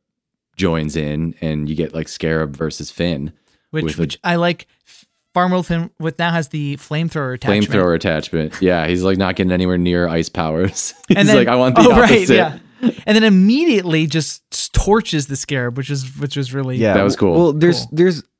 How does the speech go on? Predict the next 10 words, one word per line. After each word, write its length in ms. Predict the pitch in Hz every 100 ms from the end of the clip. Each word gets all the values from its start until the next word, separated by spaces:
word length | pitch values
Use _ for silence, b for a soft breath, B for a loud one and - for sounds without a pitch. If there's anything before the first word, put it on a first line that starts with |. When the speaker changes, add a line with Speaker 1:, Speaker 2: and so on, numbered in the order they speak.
| -
Speaker 3:
there's, 220 | 151 180
like, 120 | 208
a, 160 | 143 92
a 180 | - 107 104 _
person 380 | - 160 165 101
that 100 | 90 98
he, 140 | 107
like, 300 | 98 87 - _ _
lights 400 | - 107 87 -
up. 260 | 85 73